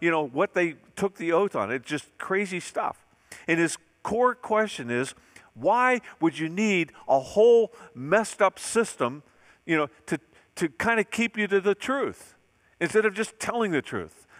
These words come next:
letting your yes be yes and letting your no be no?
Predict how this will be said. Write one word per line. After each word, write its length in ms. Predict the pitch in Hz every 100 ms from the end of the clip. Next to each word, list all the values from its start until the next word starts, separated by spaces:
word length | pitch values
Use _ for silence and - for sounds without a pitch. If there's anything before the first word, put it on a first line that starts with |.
| -
letting 280 | 156 208 180
your 100 | 170
yes 260 | 147 156
be 140 | - 139
yes 360 | 117 120 - - - -
and 140 | 127
letting 280 | 131 147 143
your 100 | 135
no 200 | 127 123
be 160 | 123 131
no? 300 | 160 120